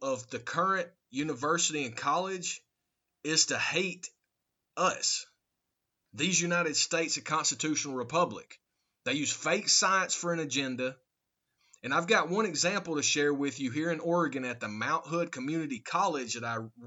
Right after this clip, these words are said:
recently read in one of their brochures that came into my mailbox. It says, uh, community education classes, right?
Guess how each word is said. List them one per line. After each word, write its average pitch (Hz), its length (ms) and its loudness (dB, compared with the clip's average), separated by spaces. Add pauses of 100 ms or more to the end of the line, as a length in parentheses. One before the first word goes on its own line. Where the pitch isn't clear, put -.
(140)
recently 139 540 -2 (100)
read 175 320 -4
in 131 160 -6
one 143 140 -4
of 127 80 -8
their 123 100 -4
brochures 131 720 -2
that 110 140 -12
came 143 240 -6
into 123 120 -8
my 98 200 -6 (100)
mailbox. 117 800 -4 (840)
It 185 180 0
says, 214 840 4 (960)
uh, 131 320 -2 (100)
community 226 1000 -2 (100)
education 180 800 0
classes, 143 760 0
right? 127 320 -2